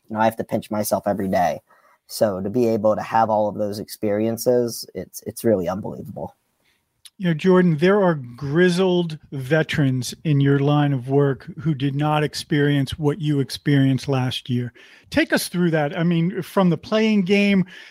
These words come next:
Speaker 2: you know, right through Purdue and on to, eh, I mean, take us through the whole experience. What, what was it like for you?
Speaker 1: Well, the best way to describe it is from the second we landed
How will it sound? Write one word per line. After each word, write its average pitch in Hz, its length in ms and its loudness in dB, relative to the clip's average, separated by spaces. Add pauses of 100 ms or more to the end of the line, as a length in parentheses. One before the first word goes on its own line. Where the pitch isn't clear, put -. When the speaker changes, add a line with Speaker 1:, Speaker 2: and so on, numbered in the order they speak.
(120)
Speaker 2:
you 180 80 -2
know, 165 80 0
right 180 240 2
through 190 180 0
Purdue 185 680 2
and 156 100 2
on 165 220 2
to, 190 120 0
eh, 185 400 -4
I 220 40 -4
mean, 202 240 -2
take 311 240 0
us 240 100 -4
through 254 120 -2
the 202 60 2
whole 190 200 0
experience. 156 600 -2
What, 208 200 0
what 233 240 0
was 196 140 2
it 190 60 6
like 160 220 2
for 143 120 -6
you? 131 220 -2 (760)
Speaker 1:
Well, 139 360 2 (180)
the 131 320 -10
best 185 260 0
way 190 100 2
to 147 100 -8
describe 127 520 -2
it 107 200 -6
is 101 540 -6 (920)
from 131 480 0 (120)
the 127 120 -6
second 185 560 -2
we 147 300 -6
landed 135 720 0